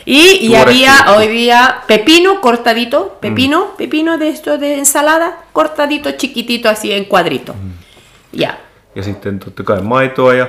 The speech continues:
Speaker 2: näkkäriä.
Speaker 1: Y leche, y ese nakkari o este pan duro como roca,
Speaker 2: Mm.
Speaker 1: no cracker, vamos a decirlo así.
Speaker 2: Mm. Ja, eh, jos aloitetaan vaikka sitten, no kyllä me puhuttiin tästä,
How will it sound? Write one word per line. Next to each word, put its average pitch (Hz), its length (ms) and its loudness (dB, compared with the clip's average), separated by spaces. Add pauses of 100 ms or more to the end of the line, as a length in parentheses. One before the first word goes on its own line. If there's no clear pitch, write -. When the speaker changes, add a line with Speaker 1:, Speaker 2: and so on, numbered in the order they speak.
(100)
Speaker 2:
näkkäriä. 110 460 -2
Speaker 1:
Y 339 80 4
leche, 277 540 2
y 311 120 4
ese 240 420 2
nakkari 196 580 0
o 180 80 4
este 180 240 0
pan 185 300 0 (160)
duro 196 480 4
como 196 500 0
roca, 190 420 2 (320)
Speaker 2:
Mm. 101 240 -14
Speaker 1:
no 139 280 -2
cracker, 143 360 0 (200)
vamos 151 240 0
a - 20 -2
decirlo 135 340 -4
así. - 320 -10
Speaker 2:
Mm. 101 80 -16 (920)
Ja, 98 300 -6 (200)
eh, - 420 -20
jos 120 200 -6
aloitetaan 120 540 2
vaikka 113 260 0
sitten, 110 440 -2 (600)
no 107 100 -10
kyllä 110 180 -4
me 104 60 -6
puhuttiin 113 460 -6
tästä, 104 440 -2